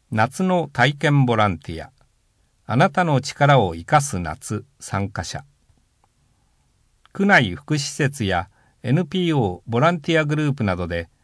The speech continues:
ボランティア体験活動を行います。日時、七月二十日水曜から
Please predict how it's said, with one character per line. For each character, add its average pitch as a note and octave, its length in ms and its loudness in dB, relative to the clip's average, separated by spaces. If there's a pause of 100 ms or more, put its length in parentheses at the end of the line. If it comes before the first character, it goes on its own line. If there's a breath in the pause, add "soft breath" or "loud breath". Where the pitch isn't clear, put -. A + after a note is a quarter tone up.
(220)
ボ G#2 100 -4
ラ D#3 120 4
ン G3 100 -2
テ - 160 -4
ィ E3 80 4
ア D#3+ 40 0
体 D3 240 0
験 C#3+ 220 0
活 C#3 260 -4
動 G2+ 280 -2
を G2+ 40 0
行 G2 220 -6
い D#2 100 -10
ま D#2+ 120 -12
す。 - 200 -16 (1300)
日 D3 300 -2
時、 F2 180 -10 (480)
七 - 260 -4
月 F#3 280 2
二 C#3 120 0
十 - 140 -8
日 D3 160 0
水 C#3+ 300 0
曜 C3 180 0
か F2+ 140 -4
ら F2 180 -2